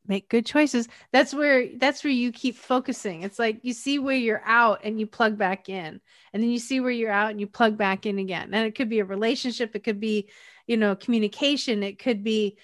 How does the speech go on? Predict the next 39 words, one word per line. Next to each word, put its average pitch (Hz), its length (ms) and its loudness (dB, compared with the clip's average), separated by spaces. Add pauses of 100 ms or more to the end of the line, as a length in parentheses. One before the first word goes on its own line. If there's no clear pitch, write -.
(240)
you 233 140 0
know, 220 100 4
you 220 160 2
accidentally 240 460 2
dropped 240 320 2
the 220 80 2
ball 233 320 6
on 226 160 4
something 208 520 -2
or 196 200 -2
you 190 180 -4
made 226 240 -2
a 233 40 -2
mistake 233 680 2
or, 208 600 0 (1080)
you 294 80 2
know, 285 80 8
all 277 120 8
of 269 60 4
a 285 40 4
sudden 311 340 6
you 277 120 0
just 240 180 -4
look 269 160 0
in 285 80 2
the 254 80 2
mirror 269 200 2
and 285 100 2
you 262 100 2
go 240 160 6
like, 247 220 6
"Holy 285 240 8
crap, 285 280 4
I'm 269 160 4
out 254 140 6
of 226 100 0
integrity 247 460 2
with 233 160 2
myself. 226 840 4